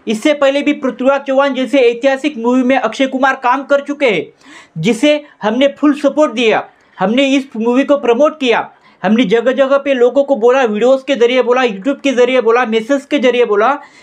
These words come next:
कि पृथ्वीराज चौहान का एक ज्वलंत इतिहास है और पहली बार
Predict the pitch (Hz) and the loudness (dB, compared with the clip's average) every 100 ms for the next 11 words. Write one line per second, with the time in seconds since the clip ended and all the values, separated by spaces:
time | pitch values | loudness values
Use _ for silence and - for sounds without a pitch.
0 | _ _ 240 240 208 214 233 269 262 254 | _ _ -4 -2 -2 0 0 0 0 -2
1 | 247 247 254 202 220 262 269 226 247 240 | 2 0 0 0 0 0 -2 -2 0 0
2 | 220 233 233 - 208 202 214 220 285 247 | 0 -2 -2 -4 -2 2 0 2 0 0
3 | 220 | -2